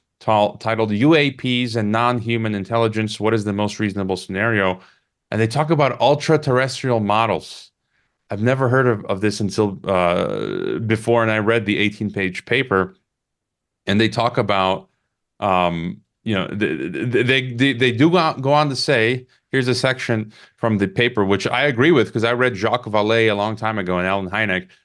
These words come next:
They say that the, the conclusion from Doctor Vallée's work is that the pattern of behavior of U F Os, U A Ps is not consistent with the extraterri-, extraterrestrial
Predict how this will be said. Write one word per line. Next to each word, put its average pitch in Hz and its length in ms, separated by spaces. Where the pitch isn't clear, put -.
They 113 240
say 127 220
that 113 300
the, 110 140
the 101 140
conclusion 135 440
from 113 240
Doctor 113 300
Vallée's 107 320
work 110 300
is 90 80
that 95 120
the 95 60
pattern 127 400
of 113 180
behavior 107 440
of 92 160
U 101 140
F 101 120
Os, 104 200
U 95 120
A 95 80
Ps 95 320
is 87 100
not 101 300
consistent 135 500
with 120 120
the 107 80
extraterri-, 120 760
extraterrestrial 139 920